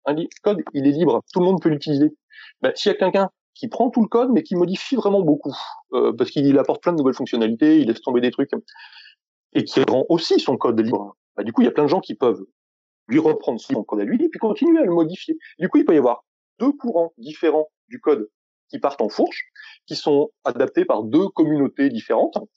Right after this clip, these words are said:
qui continuent à faire évoluer le système, et ça part en fourche comme ça. Mais là, c'est pareil, il peut y avoir plusieurs versions de la Bible, et plusieurs courants religieux, et plusieurs confessions qui se forment à partir de tout, euh, toutes les,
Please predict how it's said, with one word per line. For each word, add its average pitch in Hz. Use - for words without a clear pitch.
qui -
continuent 220
à -
faire 120
évoluer 117
le 120
système, -
et 113
ça -
part 156
en 165
fourche -
comme 185
ça. -
Mais -
là, 196
c'est -
pareil, 107
il -
peut -
y 110
avoir 101
plusieurs 196
versions 151
de 113
la 104
Bible, 220
et -
plusieurs -
courants 185
religieux, 110
et 127
plusieurs -
confessions 208
qui 139
se -
forment 233
à -
partir -
de 269
tout, 208
euh, 123
toutes -
les, 113